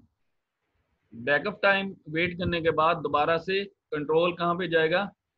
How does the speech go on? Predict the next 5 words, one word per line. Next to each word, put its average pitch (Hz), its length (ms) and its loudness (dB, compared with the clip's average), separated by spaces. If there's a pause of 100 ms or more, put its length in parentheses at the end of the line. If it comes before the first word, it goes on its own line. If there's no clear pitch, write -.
(240)
Persistent 180 580 -4
technology, 147 460 -2 (480)
अ, 139 40 -12 (1300)
स्ट्रेटजी 143 520 -2
पर, 120 200 -6